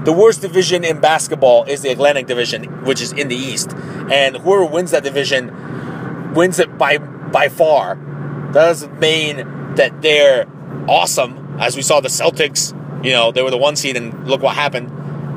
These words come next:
But you play everybody in your division four times, so yes, you would have a leg up on everybody else 'cause you're in the shittier division. LeBron's division, the Cavs, um, aside from Cleveland,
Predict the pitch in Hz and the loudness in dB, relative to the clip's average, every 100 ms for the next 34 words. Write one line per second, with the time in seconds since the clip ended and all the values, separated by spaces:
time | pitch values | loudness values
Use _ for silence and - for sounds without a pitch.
0 | - - - - - - 156 170 170 208 | -8 -8 -8 -8 -10 -4 0 0 2 2
1 | 185 180 196 196 185 165 170 170 147 165 | 4 4 2 0 -2 -2 -2 -2 -2 -2
2 | 180 180 156 - 131 160 156 - - - | 2 0 0 -6 0 0 0 -2 -8 -12
3 | - 143 151 170 151 160 156 139 143 147 | -10 -4 0 0 2 0 0 0 0 2
4 | 160 165 160 147 147 147 143 151 147 147 | 2 4 2 0 0 0 0 0 2 2
5 | 156 143 - 143 143 139 - 151 139 135 | 2 -2 -6 -2 -2 -2 -2 -2 -2 -2
6 | 139 143 110 - - - - - - - | -2 -4 -6 -10 -10 -10 -10 -8 -8 -8
7 | - - - - - - - - - - | -10 -10 -8 -8 -8 -8 -10 -8 -8 -8
8 | - - - - - - 139 165 190 202 | -10 -10 -10 -10 -8 -8 0 2 6 4
9 | 226 196 165 160 147 - 175 165 165 - | 4 0 -2 -2 -4 0 2 4 2 -2
10 | - - 143 151 151 151 151 135 143 147 | -10 -4 2 6 6 4 2 -4 -2 2
11 | 165 170 180 190 165 175 175 180 156 151 | 4 4 2 0 -2 0 0 2 0 -2
12 | 151 | -2